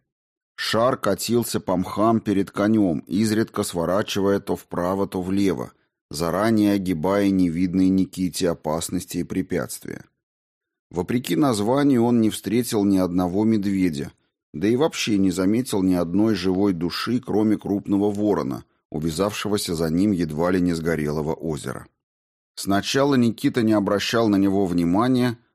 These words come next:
но чем дальше, тем больше начинал его нервировать этот ворон. Он лениво летел над верхушками деревьев,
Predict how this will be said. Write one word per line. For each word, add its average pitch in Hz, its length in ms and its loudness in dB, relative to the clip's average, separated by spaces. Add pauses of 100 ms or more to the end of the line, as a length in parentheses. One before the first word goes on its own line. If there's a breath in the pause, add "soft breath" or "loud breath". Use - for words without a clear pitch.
но 95 180 2
чем 90 320 -2
дальше, 120 440 0
тем 95 280 0
больше 113 420 0
начинал 98 540 0
его 90 320 0
нервировать 98 800 2
этот 85 280 -6
ворон. 73 440 -8 (760)
Он 143 240 2
лениво 139 440 4
летел 127 420 0
над 113 160 0
верхушками 101 640 -2
деревьев, 110 680 -2